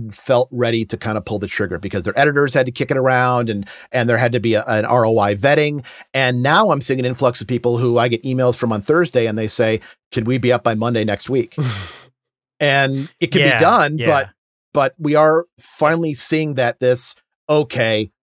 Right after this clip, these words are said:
Speaker 1: technology must have been proven because hundreds of people are on this. We're gonna take your word that the base level works.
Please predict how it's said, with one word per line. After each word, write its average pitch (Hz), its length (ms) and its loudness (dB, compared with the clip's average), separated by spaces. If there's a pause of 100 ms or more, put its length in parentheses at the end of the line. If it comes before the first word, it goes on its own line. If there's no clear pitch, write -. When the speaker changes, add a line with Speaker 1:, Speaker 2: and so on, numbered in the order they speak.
(100)
Speaker 1:
technology 160 480 2
must 143 220 -2
have 120 100 -6
been 127 140 -4
proven 113 380 -2
because 107 360 -2
hundreds 147 280 0
of 117 60 -8
people 117 240 -2
are 117 80 2
on 110 160 0
this. 110 240 -4 (300)
We're 147 180 0
gonna 147 140 -2
take 143 240 -4
your 135 120 2
word 123 280 2
that 120 220 0
the 131 60 -2
base 135 320 -2
level 156 420 2
works. 196 480 -2